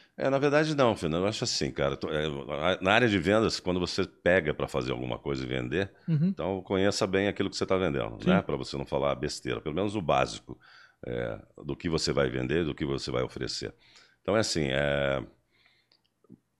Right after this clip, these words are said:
Speaker 1: pouca gente conhecia e tinha muita dúvida, né,
Speaker 2: Uhum.
Speaker 1: com relação à energia solar, e muita gente confunde aquecimento solar com energia solar.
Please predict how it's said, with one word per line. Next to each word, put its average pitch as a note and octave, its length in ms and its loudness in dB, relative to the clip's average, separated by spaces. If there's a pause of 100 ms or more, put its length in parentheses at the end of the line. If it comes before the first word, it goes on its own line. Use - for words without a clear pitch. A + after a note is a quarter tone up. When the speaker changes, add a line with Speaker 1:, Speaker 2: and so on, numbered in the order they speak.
(120)
Speaker 1:
pouca C#3+ 300 8
gente G#2 180 2
conhecia D#2 540 2 (160)
e D#2 80 -4
tinha G2+ 180 -2
muita G#2 220 0
dúvida, D2 420 -2
né, C2+ 180 -8 (120)
Speaker 2:
Uhum. D#3+ 240 4
Speaker 1:
com C#2+ 100 -4
relação D2 460 2
à D2 40 0
energia C2 300 -2
solar, A1+ 360 -6
e C#2+ 40 -6
muita F#2+ 240 0
gente F#2+ 200 -2
confunde F#2+ 500 0
aquecimento F2+ 800 -2
solar C#2+ 500 -2 (320)
com G2+ 220 2
energia C#2+ 400 0
solar. G#1+ 340 -8